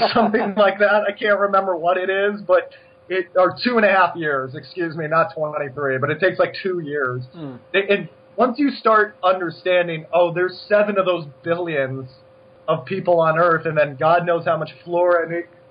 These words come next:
Speaker 2: I got really tripped out <laughs> because I, I, I was, am I gonna say this is all random? Like, I was very comfortable with that for a very long time, saying this is random, but the degree of complexity to this Earth is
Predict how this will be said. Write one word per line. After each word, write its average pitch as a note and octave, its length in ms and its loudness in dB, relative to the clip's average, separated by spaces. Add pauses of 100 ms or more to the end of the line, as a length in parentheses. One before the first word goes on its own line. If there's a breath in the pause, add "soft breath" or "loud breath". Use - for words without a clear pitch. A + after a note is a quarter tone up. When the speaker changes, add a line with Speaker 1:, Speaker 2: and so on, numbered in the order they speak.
(140)
Speaker 2:
I G3+ 120 2
got A#3 200 -2
really A3 360 -4
tripped G#3 460 -2
out E3 500 0
<laughs> - 40 -16
because A3 380 -2
I, E3+ 140 0 (580)
I, G3+ 60 -4 (140)
I G#3+ 40 2
was, G#3+ 180 -6 (520)
am A3 120 2
I D#4+ 120 4
gonna G4+ 280 2
say G#4+ 220 6
this G4+ 180 2
is F4+ 140 -4
all D4 240 6
random? F#3 600 0 (420)
Like, G3 180 2
I G#3 80 4
was G#3 220 -4
very E4+ 260 -2
comfortable G#3 580 -2
with F3+ 140 -4
that F3+ 260 2
for F#3 140 -2
a E3 80 -8
very A3 260 2
long G#3+ 300 0
time, G#3+ 340 0
saying F#3 200 -4
this G3 160 -10
is D#3+ 160 -18
random, G3 320 2
but E3+ 120 -4
the E3+ 120 -8 (180)
degree G3+ 480 -2
of F#3+ 140 2
complexity F3 920 -2
to F3+ 80 -6
this D#3+ 200 -6 (160)
Earth F#3+ 400 4
is C3 200 -10